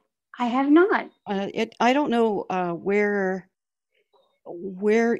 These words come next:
Speaker 2: it originated from. I don't, I don't know.
Speaker 1: I've heard of it, but I have never
Speaker 2: But
Speaker 1: seen
Speaker 2: I
Speaker 1: it.
Speaker 2: think it had the, had the, uh, the, uh, qwerty, uh, keyboard. Uh,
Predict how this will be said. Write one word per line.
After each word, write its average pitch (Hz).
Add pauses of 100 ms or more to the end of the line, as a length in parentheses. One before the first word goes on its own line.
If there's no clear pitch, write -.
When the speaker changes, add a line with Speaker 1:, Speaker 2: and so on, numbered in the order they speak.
Speaker 2:
it 190
originated 170
from. - (220)
I 180
don't, 185
I 180
don't 185
know. 151 (540)
Speaker 1:
I've 214
heard 233
of 381
it, 208 (100)
but 208
I 214
have 214
never 202
Speaker 2:
But 214
Speaker 1:
seen -
Speaker 2:
I 208
Speaker 1:
it. 196
Speaker 2:
think -
it 453
had 269
the, 196
had 180
the, 175
uh, 160 (1200)
the, 175
uh, 156
qwerty, 226 (1300)
uh, 180
keyboard. 147 (1300)
Uh, 151